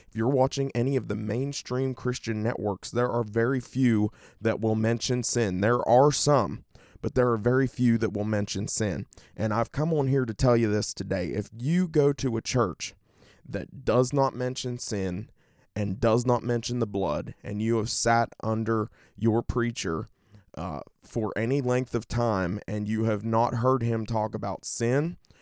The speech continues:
and you've not ter-, heard him talk about the blood of Jesus, those two things are, are vital in preaching the gospel message.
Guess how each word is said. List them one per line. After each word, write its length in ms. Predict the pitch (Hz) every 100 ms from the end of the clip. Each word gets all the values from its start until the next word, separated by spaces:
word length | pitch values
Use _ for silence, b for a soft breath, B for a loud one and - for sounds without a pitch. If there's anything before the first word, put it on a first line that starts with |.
| b
and 180 | - 139
you've 140 | 107 113
not 260 | 107 92
ter-, 220 | 127 123 -
heard 260 | 120 120
him 160 | 127 123
talk 280 | 117 117 113
about 260 | 110 107
the 80 | 101
blood 280 | 98 98 117
of 120 | 123
Jesus, 640 | 127 127 131 110 90 - B B B 113
those 540 | 110 123 175 190 -
two 260 | - 170 156
things 640 | - 135 117 107 107 - b b b -
are, 380 | 110 110 101 - _ -
are 240 | 107 107 101 _ -
vital 840 | 110 104 110 120 147 170 113 98 - - - _ _ _ 117
in 200 | 123 113
preaching 440 | 143 139 143 127
the 80 | 113
gospel 460 | 113 110 - 98
message. 540 | 107 101 - 87 -